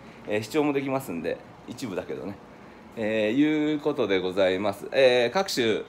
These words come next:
えー、コントローラーも、あのー、いろいろ常備してございますので、えー、よかったら遊びに来てください。って言いながら、あのー、バーって来られると困るんで、はい。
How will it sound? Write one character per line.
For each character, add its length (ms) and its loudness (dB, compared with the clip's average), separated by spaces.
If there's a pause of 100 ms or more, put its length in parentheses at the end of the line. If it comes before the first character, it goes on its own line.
え 540 -2
ー、 40 -10
コ 100 6
ン 80 -2
ト 80 6
ロ 160 8
ー 20 6
ラ 300 2 (600)
ー 40 -8
も、 220 0 (160)
あ 120 -4
の 400 -2
ー、 40 -4
い 60 2
ろ 100 4
い 20 4
ろ 80 2
常 160 6
備 140 2
し 80 -10
て 80 -4
ご 140 -4
ざ 140 0
い 40 -2
ま 120 -4
す 80 -18
の 160 -10
で、 60 -14 (260)
え 280 -12
ー、 40 -10
よ 60 -12
か 80 -10
っ 40 -10
た 120 -14
ら 100 -10
遊 80 -12
び 80 -12
に 60 -12
来 80 -20
て 80 -10
く 80 -14
だ 100 -12
さ 260 -16
い。 40 -14
っ 20 -14 (680)
て 80 0
言 100 0
い 20 0
な 140 8
が 100 8
ら、 320 8
あ 180 4
の 1600 0 (1120)
ー、 40 2
バ 140 12
ー 60 10
っ 20 -6
て 80 0
来 100 6
ら 60 10
れ 80 10
る 80 0
と 80 -4
困 180 2
る 160 2
ん 100 -6
で、 200 -4 (340)
は 60 -4
い。 80 -12